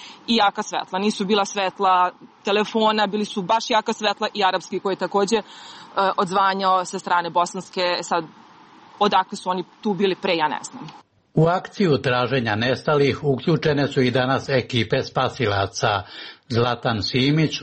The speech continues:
Speaker 2: komandir teritorijalne vatrogasne spasilačke jedinice Bratunac, juče je bio među prvim na licu mjesta, a i danas dežura u potrazi za nestalim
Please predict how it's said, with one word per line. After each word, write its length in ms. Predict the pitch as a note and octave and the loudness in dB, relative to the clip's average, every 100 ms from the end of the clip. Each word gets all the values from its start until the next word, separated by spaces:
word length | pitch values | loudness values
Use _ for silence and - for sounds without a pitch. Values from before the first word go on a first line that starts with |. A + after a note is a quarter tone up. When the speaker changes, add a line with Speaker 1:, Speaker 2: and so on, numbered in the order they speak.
| - | -2
Speaker 2:
komandir 680 | C#3+ C3 D3+ D#3+ D#3+ A2 | 2 2 2 2 0 -2
teritorijalne 920 | - C#3+ B2 - C3 A#2+ A#2+ A#2 A#2 A2+ | -2 -2 -2 -2 0 2 2 0 0 0
vatrogasne 880 | A#2+ A#2 A#2+ A2 A2 G2 B2+ A2+ | 0 0 -2 0 0 -2 -2 -2
spasilačke 720 | - - B2+ - B2 A2+ - B2 | -2 -2 -2 0 -2 -2 0 2
jedinice 640 | A2 G#2+ A#2+ A#2 - A2+ G2+ | 2 2 2 2 0 -2 0
Bratunac, 680 | A2 B2+ D#3+ D#3 D3 - - - - | -2 0 0 2 0 -4 -16 -18 -6
juče 320 | - F3 - F#3 | 0 2 2 2
je 140 | D#3+ | 2
bio 300 | B2 D3 C#3 | 2 2 2
među 260 | B2+ A2 G#2+ | 2 0 -2
prvim 380 | - C3+ C#3+ C3+ | 0 0 2 2
na 120 | B2 | 2
licu 360 | A2 A#2 G#2+ A2 | 0 -2 -2 -4
mjesta, 640 | G#2 C3 D#3 D3 - D3 - - - | 0 0 0 -2 0 0 -2 -12 -4
a 120 | F#3 | 0
i 120 | F3 | 2
danas 360 | C#3 D3 D3 C3 | 2 2 2 2
dežura 540 | B2 A#2 B2 C3 B2+ A2+ | 0 0 2 2 2 0
u 180 | G#2+ - | -4 0
potrazi 560 | B2 C3 C#3 C#3 C3 | 0 2 2 2 0
za 180 | A#2+ A#2+ | 0 -2
nestalim 600 | G#2+ A2+ G2 C3 A#2+ B2 | -2 -4 -2 0 2 2